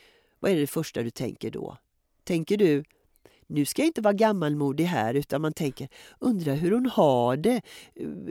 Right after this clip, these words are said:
Ja, vi, vi sätter ju hela tiden normer kring vad som är normalt, liksom. Och jag tror, som svaret på din fråga, det är att, eh,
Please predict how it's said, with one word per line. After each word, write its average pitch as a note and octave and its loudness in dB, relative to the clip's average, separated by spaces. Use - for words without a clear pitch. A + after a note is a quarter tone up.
Ja, G3+ 4
vi, C#4 8
vi B3+ 4
sätter C4+ 2
ju C4 4
hela A#3+ 2
tiden G#3+ 0
normer F#3+ 2
kring F3 0
vad F#3+ 4
som G3+ 2
är F#3 6
normalt, G3 0
liksom. - -6
Och - -2
jag C4+ 6
tror, F3 -2
som F#3 -6
svaret E3+ 0
på F3 -10
din E3 -6
fråga, D#3+ -2
det F#3 -2
är C#3+ -2
att, - -12
eh, E3 -2